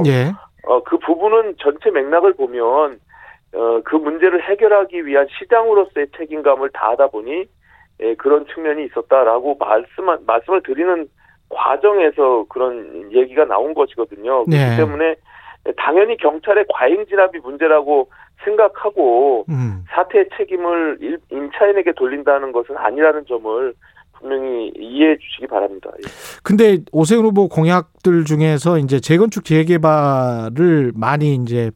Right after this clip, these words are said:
Speaker 1: 푸는 이런 공약들이 많잖아요.
Speaker 2: 네네.
Speaker 1: 그게 혹시 이제 부동산 가격 가뜩이나 높은데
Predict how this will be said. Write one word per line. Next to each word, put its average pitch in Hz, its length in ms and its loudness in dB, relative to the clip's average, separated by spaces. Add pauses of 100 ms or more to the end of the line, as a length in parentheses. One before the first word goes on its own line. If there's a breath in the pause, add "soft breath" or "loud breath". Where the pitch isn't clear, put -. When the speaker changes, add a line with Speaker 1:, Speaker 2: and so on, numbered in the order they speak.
Speaker 1:
푸는 226 640 0
이런 175 200 2
공약들이 147 500 0
많잖아요. 127 760 0 (360)
Speaker 2:
네네. 127 320 0 (380 loud breath)
Speaker 1:
그게 233 400 4
혹시 208 360 0
이제 180 180 2
부동산 180 440 0
가격 151 500 0
가뜩이나 170 400 -2
높은데 127 880 0